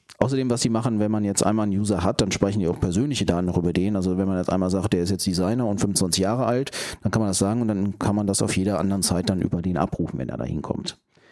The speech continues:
Ich glaub, das finde ich jetzt eher schlimmer als das Cookie, äh, was dann,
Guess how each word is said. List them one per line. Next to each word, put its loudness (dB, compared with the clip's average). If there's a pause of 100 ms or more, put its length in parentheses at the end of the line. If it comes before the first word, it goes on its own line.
(200)
Ich -20
glaub, 0
das 2
finde 2
ich -2
jetzt 2
eher 2
schlimmer 0
als 2
das 0
Cookie, 0
äh, 0
was 0
dann, -4